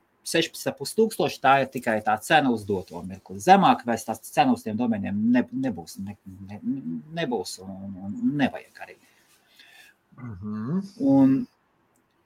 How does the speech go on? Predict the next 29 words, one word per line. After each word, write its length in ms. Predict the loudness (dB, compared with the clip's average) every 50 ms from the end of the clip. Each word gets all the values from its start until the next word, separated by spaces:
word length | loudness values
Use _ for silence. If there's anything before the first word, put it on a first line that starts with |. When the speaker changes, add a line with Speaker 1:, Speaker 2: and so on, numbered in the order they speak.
| _ _ _ _ _ _ _ _ _ _ _ _ _ _ _ -10
Speaker 1:
šodien 380 | 0 4 6 6 6 6 4 4
mums 160 | 2 2 0
atstāja 320 | -2 -2 0 0 0 0 0
sliktu 240 | -4 -6 -2 -2
ats-, 220 | -2 -2 -4 -8 -8
atsauksmi. 640 | -4 -4 -4 -4 -4 -6 -8 -8 -8 -6 -6 -6 -6 -6 _ _ _ _ _ _ _ _ _ _ _ _
Šodien 320 | -12 -8 -8 -8 -8 -8 -12 _ _
mums 160 | -20 -8 -8 -6
atstāja 300 | -6 -6 -8 -10 -10 -10
sliktu 320 | -12 -14 -14 -12 -12 -14
atsauksmi. 560 | -12 -12 -16 -20 -20 -20 -14 -12 -12 -10 -6 0
Ir 240 | 2 2 2 2
kaut 240 | 2 0 0 0 2
kāds, 320 | 2 0 0 0 -2 -4 -2
ir 320 | 0 2 2 2 0 -2 -6 -14 -20 _ _ 0
no 80 | 0 2 4
Lielbritānijas. 800 | 4 2 2 0 -2 -6 -2 -2 -2 -2 -2 -4 -6 -8 -8 -12 -16 _ _ _ _ _ _ _ _ _ _ _ _
Džeks 280 | -2 -2 0 -2 0 0
paņēmis 340 | 0 2 2 2 2 0 0
pie 140 | -2 -2 2
mums 300 | 4 4 2 2 -2 -6 -6
ir 300 | -4 -4 -4 -4 -6 -6
cloudu. 400 | -4 -2 -2 0 0 -2 -4 -6 -8 _ _ _ _ _ _ _ _ _ _ _ _ _ _ _ _ _ _
Viņš 220 | -2 -2 2 2 2
ir 80 | 2 4
Speaker 2:
Jā. 120 | 2 2 2
Speaker 1:
Absolo 340 | 2 0 2 2 2 2
nopircis 480 | 2 0 -2 -4 -6 -4 -4 -6 -10 -6
cloudu 480 | -2 0 2 2 2 0 -2 -4 -6